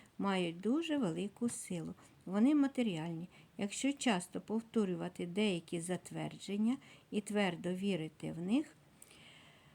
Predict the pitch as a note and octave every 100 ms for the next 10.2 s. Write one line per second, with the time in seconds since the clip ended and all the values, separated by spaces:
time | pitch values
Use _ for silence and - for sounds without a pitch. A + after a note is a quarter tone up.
0 | - - G#3 G3 A3 A3+ - - F#3+ F#3
1 | D#3 - - - G#3 - - - - -
2 | G#3 E3 F3 F3 G3+ B3+ A#3 - F3+ F3+
3 | F3+ G3 - C#4+ D4+ C4 - F3+ F3 E3
4 | D#3+ - E3+ - - - - - G3+ G#3+
5 | - - D4+ D4 G3+ F#3+ F3 F3+ - -
6 | - A3 - B3 B3 G3+ F3+ E3+ - -
7 | F3+ - - - - G#3+ - G3+ G3 F#3
8 | - F#3 - A#3 B3 A3 G#3+ G3+ G#3+ -
9 | - E3 F3+ - - - F3+ D#3+ E3 F3
10 | -